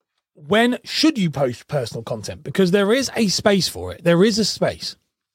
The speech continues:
There are two things to think about with personal content. So,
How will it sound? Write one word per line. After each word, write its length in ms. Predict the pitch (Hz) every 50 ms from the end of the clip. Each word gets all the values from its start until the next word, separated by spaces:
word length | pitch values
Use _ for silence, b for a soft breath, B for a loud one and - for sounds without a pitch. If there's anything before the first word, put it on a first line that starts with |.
| _ _ _ _ _ _ _
There 120 | - 165 147
are 40 | 117
two 280 | - - - 220 226
things 280 | 185 - 185 165 151 -
to 60 | -
think 220 | 131 - 139 120 101
about 140 | 107 98 -
with 100 | - _
personal 320 | - 120 - - - -
content. 440 | - - 101 98 - - - _ b b b b b b b b b b b b b b
So, 320 | - - - - 190 -